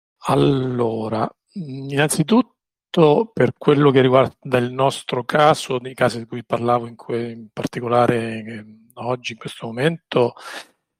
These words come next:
noi non abbiamo avuto la necessità di avere personalizzazioni spinte o differenti, eh, A P I o basi di codice per i diversi clienti.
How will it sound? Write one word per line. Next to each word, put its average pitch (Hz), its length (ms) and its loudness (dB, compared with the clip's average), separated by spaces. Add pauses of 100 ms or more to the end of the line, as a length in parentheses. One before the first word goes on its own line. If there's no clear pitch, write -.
(180)
noi 147 520 2
non 135 360 -2
abbiamo 127 580 0
avuto 127 320 -4
la 120 140 2
necessità 120 960 0
di 131 220 -2
avere 123 420 4
personalizzazioni 123 1200 -2
spinte 123 760 -4
o 120 260 -2
differenti, 120 1080 -2 (160)
eh, 113 460 -4
A 120 40 -2
P - 120 -18
I 120 400 2
o 117 140 -2
basi 117 280 2
di 117 100 0
codice 120 360 0
per 117 120 -2
i 120 40 0
diversi 113 320 -4
clienti. 110 640 -12